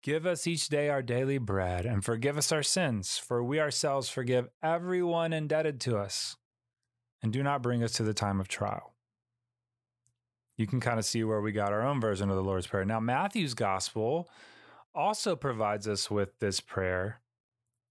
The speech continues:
in Jesus' Sermon on the Mount. The story goes a little bit different. It's not the same as Luke eleven. Jesus is actually right in the thick. This is chapter six, right in the thick of the Sermon on the Mount, which takes up chapters five, six, and seven.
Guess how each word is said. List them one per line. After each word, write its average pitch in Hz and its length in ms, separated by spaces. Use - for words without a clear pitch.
in 107 140
Jesus' 107 580
Sermon 107 320
on 98 100
the 98 60
Mount. 110 320
The 110 80
story 139 340
goes 123 140
a 120 80
little 117 160
bit 110 180
different. 120 440
It's 101 80
not 113 160
the 117 80
same 139 280
as 120 100
Luke 127 200
eleven. 123 540
Jesus 127 380
is 120 60
actually 123 360
right 131 260
in 156 100
the 143 80
thick. - 440
This 117 160
is 117 100
chapter 127 340
six, - 560
right 123 140
in 143 80
the 127 80
thick 135 340
of 117 200
the 113 80
Sermon 117 260
on 113 80
the 113 60
Mount, 107 260
which 104 140
takes 110 180
up 107 100
chapters 107 380
five, 104 320
six, - 260
and 92 140
seven. 104 480